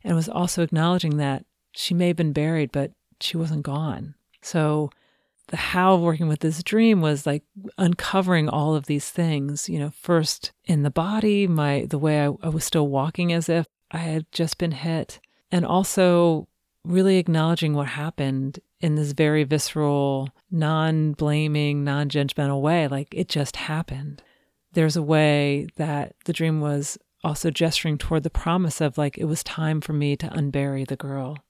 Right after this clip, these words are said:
It was time for me to know that the girl was alive and well, and that she was wanting to wake up in me, that it was time for me to wake up. So in working in the how of this dream is, like, I got to really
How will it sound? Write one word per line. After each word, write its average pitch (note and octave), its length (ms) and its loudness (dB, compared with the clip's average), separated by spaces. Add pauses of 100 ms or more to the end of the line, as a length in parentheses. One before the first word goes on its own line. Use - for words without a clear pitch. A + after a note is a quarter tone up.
(200)
It - 20 -6
was D3+ 160 -4
time D#3 280 -2
for D#3+ 120 -4
me C#3+ 540 0 (240)
to D3+ 760 0 (240)
know D#3 340 4
that C#3+ 180 2
the D3+ 60 -2
girl D3+ 300 2
was D3 140 -2
alive C#3 680 0
and D#3+ 220 -2
well, C#3 600 2 (140)
and C#3+ 160 -2
that C#3 140 -4
she C#3 760 -2 (100)
was D3+ 300 -4
wanting D#3+ 380 0
to D#3+ 160 -6
wake D#3 240 -2
up E3+ 180 -2
in C3+ 140 -2
me, B2 260 -4
that C3 160 -4
it - 20 0
was C#3 140 -4
time D3 220 -4
for D3 100 -10
me C#3 160 -2
to C3+ 80 -4
wake C3 260 -6
up. B2+ 220 -6 (260)
So D#3 440 2
in D#3 180 0
working E3+ 640 0 (580)
in D3+ 120 -2
the D3 80 -6
how A#3+ 320 0
of D#3 160 2
this D#3 180 -4
dream D#3+ 260 0
is, D3+ 140 0
like, D3+ 240 2
I F#3 140 0
got F3+ 260 2
to D#3+ 400 0
really D3+ 960 0